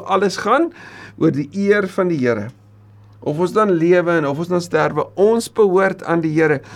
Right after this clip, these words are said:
Dis die essensie, en weet jy wat's mooi? Dit maak die lewe eenvoudig. Leef vir die Here, leef tot sy eer, en moenie so stres oor alles wat hier om jou gaan, waarvan jy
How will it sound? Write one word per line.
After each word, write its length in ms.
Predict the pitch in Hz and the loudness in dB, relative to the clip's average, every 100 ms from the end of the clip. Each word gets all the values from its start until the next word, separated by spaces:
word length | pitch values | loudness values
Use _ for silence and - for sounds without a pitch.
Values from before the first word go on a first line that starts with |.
| - - 139 - | -18 -14 -10 2
Dis 220 | 185 196 | 2 2
die 160 | 220 202 | -2 -2
essensie, 460 | 156 180 160 143 | 2 2 2 0
en 80 | 120 | 0
weet 140 | 147 269 | -2 -4
jy 60 | |
wat's 180 | 285 277 | -6 -4
mooi? 340 | 165 185 135 - - - - - | 0 0 0 -4 -18 -20 -18 -10
Dit 120 | 135 | -2
maak 260 | 147 151 151 | 2 2 2
die 100 | 156 | 0
lewe 240 | 139 139 | 2 2
eenvoudig. 560 | 139 127 - 110 101 104 - _ _ _ _ _ _ _ - - - - | 2 0 -2 -4 -6 -10 -16 _ _ _ _ _ _ _ -20 -20 -16 -4
Leef 300 | 131 139 175 | 0 0 2
vir 80 | 196 | 0
die 80 | 180 | 0
Here, 240 | 123 123 117 - - - - 110 | 0 -2 -4 -8 -20 -18 -10 -2
leef 220 | 139 170 | 0 0
tot 140 | 165 156 | -2 -4
sy 140 | 165 - 135 | -4 -2 0
eer, 180 | 131 147 - 139 - - | 0 -2 -10 -14 -8 0
en 140 | 131 | 2
moenie 300 | 127 156 175 | 4 2 0
so 160 | 175 170 165 | -2 -4 -4
stres 400 | - 135 123 - | -4 -4 -4 -4
oor 140 | 104 | -2
alles 220 | 117 147 135 | -2 -2 -2
wat 140 | 123 | -4
hier 80 | 131 | -4
om 140 | 127 147 | -4 -2
jou 140 | 139 | -2
gaan, 240 | - 127 131 | -2 -4 -4
waarvan 340 | 123 131 156 | -4 -6 -4
jy 80 | 151 | -2